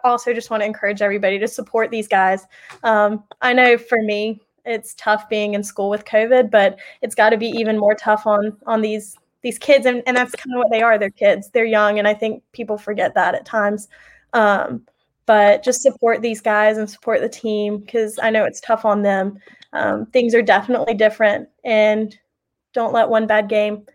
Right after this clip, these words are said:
affect anything. Just keep supporting 'em, keep showing up, keep being loud. And, um, I think this team's got something special. But I just thank you guys again for having me on. I always appreciate it.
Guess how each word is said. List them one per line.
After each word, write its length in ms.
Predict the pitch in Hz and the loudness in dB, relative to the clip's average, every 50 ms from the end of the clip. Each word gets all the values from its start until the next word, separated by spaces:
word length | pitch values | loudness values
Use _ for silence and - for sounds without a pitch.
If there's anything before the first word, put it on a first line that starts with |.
| _ _ _ _ _ _ _ - | _ _ _ _ _ _ _ -4
affect 400 | - 233 - - 214 214 214 - | -4 -4 0 2 0 0 0 -2
anything. 500 | 254 220 214 208 208 - 208 196 196 196 | -4 -2 -2 -2 -2 -2 -2 -2 -2 -4
Just 200 | - 226 233 - | -8 -10 -12 -12
keep 180 | - - - - | -12 -14 -10 -4
supporting 540 | - 262 247 - 233 220 220 214 220 220 214 | -4 -4 -2 0 0 0 0 0 0 0 0
'em, 160 | 214 214 214 | 0 0 -2
keep 200 | 214 - 233 - | -6 -10 -14 -10
showing 320 | - - 240 226 220 220 | -2 2 4 4 6 6
up, 220 | 214 214 214 214 - | 4 2 2 0 -2
keep 220 | - - 233 233 | -8 -14 -10 -6
being 200 | 233 233 226 220 | -4 -2 -2 0
loud. 380 | 214 202 196 196 196 202 208 208 202 | 0 0 0 0 2 2 0 0 0
And, 220 | 196 202 202 202 _ _ _ _ _ _ - | -2 -6 -6 -10 _ _ _ _ _ _ -8
um, 460 | - 208 208 185 - - 226 226 - _ _ _ _ _ _ _ _ _ - | -6 -4 -4 -4 -6 -6 -8 -10 -14 _ _ _ _ _ _ _ _ _ -10
I 100 | - 233 | -8 -6
think 220 | 226 226 247 233 - | -2 -2 -2 -2 -2
this 160 | 220 220 - | -6 -8 -6
team's 260 | - 240 220 208 202 | -8 -6 -6 -6 -2
got 160 | 214 208 220 | -2 -2 -2
something 340 | - - 226 214 - 208 214 | -2 -8 -10 -8 -8 -10 -8
special. 480 | 208 - - 190 - - - - - _ _ _ _ _ _ - | -6 -4 -4 -4 -4 -4 -6 -6 -6 _ _ _ _ _ _ 2
But 240 | 233 214 208 - - | 4 4 4 4 2
I 80 | - 226 | 2 2
just 260 | 240 240 233 - _ - | 2 0 -2 -6 _ -12
thank 220 | 240 247 233 226 | -10 -8 -8 -8
you 80 | 269 254 | -6 -2
guys 340 | 240 233 233 233 233 233 240 | 0 4 4 4 4 2 0
again 360 | - - 233 226 233 226 226 | -6 -6 -4 -2 -4 -4 -4
for 120 | 220 247 | -2 -2
having 320 | 226 233 233 220 214 226 220 | 0 0 0 0 0 0 -2
me 140 | 220 214 | 0 2
on. 260 | 214 208 208 214 214 220 | 2 4 4 2 2 0
I 140 | 220 214 | 0 0
always 300 | 214 - 220 220 233 240 | 2 2 2 2 2 0
appreciate 560 | 254 - - - 240 233 - - 220 208 208 - | -2 -4 -6 -8 -14 -14 -12 -10 -8 -6 -2 -2
it. 140 | 107 - | -2 -2